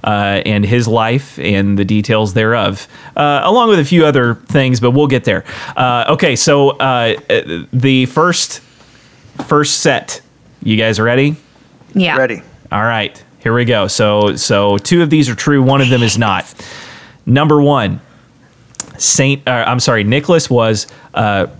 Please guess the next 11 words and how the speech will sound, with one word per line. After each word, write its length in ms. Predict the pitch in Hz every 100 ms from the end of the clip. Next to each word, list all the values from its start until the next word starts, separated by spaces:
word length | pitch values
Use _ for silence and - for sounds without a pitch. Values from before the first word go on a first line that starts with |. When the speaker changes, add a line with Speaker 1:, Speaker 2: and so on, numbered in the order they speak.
| - -
Speaker 1:
reluctantly 920 | 120 120 143 - 170 - 107 104 139 - - _ _
a 120 | 113
bishop 460 | 98 110 104 117 110
in 140 | 113
the 100 | 107
early 280 | 107 104 104
church. 540 | 101 113 160 - - - - - - - -
Number 240 | 104 98
two, 400 | - - 165 202 185 _ _ - - - _ _ -
there 280 | 120 120 -
are 360 | 113 110 107